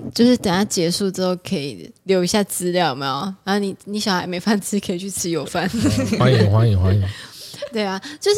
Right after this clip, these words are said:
Speaker 1: 没有，我觉得其实你们就是比较内敛，而且就是可能比较不懂得表达自己。可是我觉得你们对于你们的产业是很坚持的，就是你既然选择要做这件事情了，因为有些人就会想说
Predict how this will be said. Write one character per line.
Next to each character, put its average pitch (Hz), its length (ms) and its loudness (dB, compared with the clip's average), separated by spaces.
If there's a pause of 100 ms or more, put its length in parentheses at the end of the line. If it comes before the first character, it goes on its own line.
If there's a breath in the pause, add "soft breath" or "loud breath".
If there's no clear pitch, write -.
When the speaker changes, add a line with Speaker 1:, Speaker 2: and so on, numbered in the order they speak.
(140)
Speaker 1:
没 302 120 2
有， 254 220 4
我 202 80 2
觉 233 140 2
得 269 100 6
其 240 160 -2
实 214 120 -2
你 214 120 -2
们 165 280 -4
就 202 160 2
是 196 240 2
比 175 180 -2
较 190 460 2
内 196 260 0
敛， 170 320 -4 (280)
而 196 140 0
且 175 360 4
就 170 120 -4
是 170 400 0 (560 loud breath)
可 208 100 4
能 220 120 4
比 220 80 4
较 240 100 4
不 254 140 -2
懂 202 140 -2
得 165 60 -2
表 170 140 -2
达 156 160 -2
自 196 160 -4
己。 131 320 -6
可 202 120 0
是 262 100 4
我 277 100 8
觉 202 140 2
得 208 100 4
你 208 120 -2
们 156 180 -4
对 190 220 4
于 170 80 2
你 170 120 -4
们 143 160 -6
的 147 120 -6
产 131 360 -2
业 175 140 -2
是 208 180 0
很 - 200 2
坚 139 260 -6
持 - 300 0
的， - 180 -16 (100)
就 247 120 0
是 269 80 4
你 220 120 0
既 196 120 -2
然 233 160 0
选 175 200 -4
择 165 120 -6
要 156 100 0
做 185 140 -4
这 185 140 -6
件 175 180 -2
事 185 180 0
情 107 240 -2
了， 78 160 -14 (380 loud breath)
因 339 100 0
为 370 80 2
有 233 100 0
些 214 160 0
人 226 160 2
就 214 80 -4
会 233 60 0
想 226 220 -4
说 190 100 -6